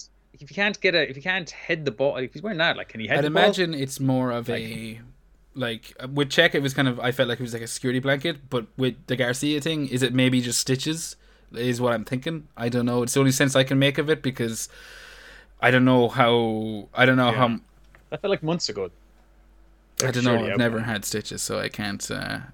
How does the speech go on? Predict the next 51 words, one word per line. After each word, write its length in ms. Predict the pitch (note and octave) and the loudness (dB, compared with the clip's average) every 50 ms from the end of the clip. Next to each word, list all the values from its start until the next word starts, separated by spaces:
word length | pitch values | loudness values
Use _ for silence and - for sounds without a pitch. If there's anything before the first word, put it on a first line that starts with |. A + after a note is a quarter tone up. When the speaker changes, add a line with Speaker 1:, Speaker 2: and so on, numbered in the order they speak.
| - - | -4 -2
Speaker 2:
I 80 | B2+ B2 | -2 0
can't 280 | - C#3+ B2 A#2 A#2 | 2 2 2 2 0
say. 260 | - - A#2+ A2 G#2+ | 0 0 2 0 0
'Cause 180 | - - C#3 C3+ | 2 2 2 4
only 340 | C#3+ - G#3+ A3+ A#3 A3+ A3 | 6 8 8 8 8 8 6
snitches 640 | G3 - - - G3+ G#3 A#3 A3+ - E3+ A3 G#3+ F#3 | 4 4 6 6 8 8 8 8 8 6 4 6 6
get 120 | - G3 | 4 4
stitches, 680 | - - - - F#3 F3 F3+ - - A#2 A2 G#2+ - - - - - - | 4 2 4 4 4 4 4 2 -4 -6 -8 -8 -10 -12 -12 -16 -8 -4
and 140 | - B2+ B2 B2 | -2 -2 0 2
Ederson 440 | D3+ F3 G3 F#3+ - - E3+ D#3+ | 4 4 4 4 2 0 0 2
looks 240 | D#3 D#3 D3+ - - | 0 0 0 0 -2
like 160 | B2+ A#2 B2 | -2 -2 -2
the 80 | - A#2 | -4 -6
kind 240 | - - C3+ C3 B2 | -4 -2 0 0 0
of 80 | A#2 | 0
lad 320 | A#2+ A#2+ A#2 A2+ G#2+ A2 G#2+ | -2 -2 -2 -2 -4 -6 -10
Speaker 1:
Yeah. 120 | G2 G2 F#2+ - | -12 -12 -10 -8
Speaker 2:
that 180 | - A2+ A2 A2+ | -6 -6 -4 -2
would 100 | A#2 A#2+ | 0 0
have 120 | B2 B2 C3 | 0 0 0
no 640 | D3 E3 F3+ G3 G3+ A3 A3+ A3+ A#3 A#3+ A#3+ A#3 | -2 0 0 2 2 2 2 2 2 2 2 2
issue 420 | F#3+ C#3+ C3 - - G#2+ F#2 E2+ - - - - _ _ - | 2 0 -2 -4 -8 -10 -12 -14 -16 -20 -20 -20 _ _ -12
slicing 640 | - - - - C3+ C3+ C3+ C3+ C#3+ C3+ - C3+ C3 | -8 -6 -2 0 2 4 4 4 2 2 0 0 0
you 160 | B2 A#2+ A2+ | 0 0 -2
up 240 | A2 F#2 - - - - - | -4 -6 -8 -12 -18 -16 -16
if 160 | A2 - - | -12 -10 -8
you 100 | A2 G2+ | -8 -8
ratted 380 | G#2 G#2+ A2 G#2 G2 G2 G2 | -4 -2 0 0 0 -2 -6
him 120 | F#2+ F#2+ F#2+ | -8 -8 -8
out. 260 | F2+ E2+ - - - _ _ - - - - - - _ - | -8 -10 -12 -14 -20 _ _ -20 -20 -20 -20 -20 -20 _ -2
Maybe 320 | C3+ C#3 D#3 F#3+ G3+ A3+ | 4 6 6 8 8 6
it's 120 | A3 - - | 4 2 0
the 80 | - F#3 | -2 2
fucking 360 | - G#3+ G3 F#3+ - F#3+ E3+ | 6 6 6 6 4 2 2
smiley 360 | - - F3 E3+ F3 F3+ E3+ D#3 | 0 0 2 2 2 4 2 2
face 240 | C3 B2+ A#2+ A#2 - | 2 0 0 0 -2
in 80 | A#2+ | -4
the 80 | A#2+ A#2 | -4 -2
side 200 | A2+ B2+ A#2 A#2 | -2 -2 -2 -2
of 100 | A#2 A#2 | -2 -2
the 80 | A#2 A#2 | -2 0
Speaker 1:
<laughs> 120 | A#2 A#2+ | 2 2
Speaker 2:
neck, 240 | C3 C3 - - - _ _ | 2 2 0 -8 -20 _ _
but 200 | - A#2 A2 - - - - - - | -6 -6 -6 -8 -14 -20 -20 -18 -12
he 140 | B2 C3 E3 D#3+ | -6 -6 -4 -4
scares 400 | - - - D#3+ D3+ C#3 C3 A#2+ | -4 -2 0 2 2 2 0 -2
the 60 | G#2+ | -6
shit 400 | - - - - - D#3+ D3 C3 | -6 -6 -6 -6 -4 -2 -2 -2
out 120 | A2+ G#2+ G#2 | -2 -2 -4
of 80 | G#2 | -6
me, 200 | G#2+ F#2+ E2+ E2+ | -8 -10 -12 -14